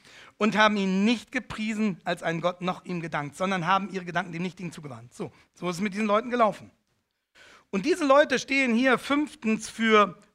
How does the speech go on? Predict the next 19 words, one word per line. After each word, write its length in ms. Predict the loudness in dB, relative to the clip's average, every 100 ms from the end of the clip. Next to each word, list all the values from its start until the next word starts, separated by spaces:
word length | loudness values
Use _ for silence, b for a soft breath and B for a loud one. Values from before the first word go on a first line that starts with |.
| _
unerwiderte 1000 | 2 2 2 4 4 4 2 2 2 0
Nähe. 360 | -4 -4 -6 -10 _ _ _ _
Das 100 | -6
ist 80 |
der 80 | -6
fünfte 280 | -8 -8 -12
Punkt. 300 | -14 -14 -14 B B B
Unerwiderte 880 | 2 2 4 2 2 4 4 4 2
Nähe. 340 | 0 0 0 B B -14 -16
Das 200 | -4 -2
ist 120 | -2 -2
so 120 | -2
wie 80 | 0
unerwiderte 520 | 2 0 2 0 0
Liebe, 300 | -2 -2 -2
ja? 320 | -2 -4 -6 _ _ _ _ _ _ _ _ _ _ _ _ B
Obwohl 320 | -2 0 2 6
Gott 240 | 6 6
auch 380 | 4 4 2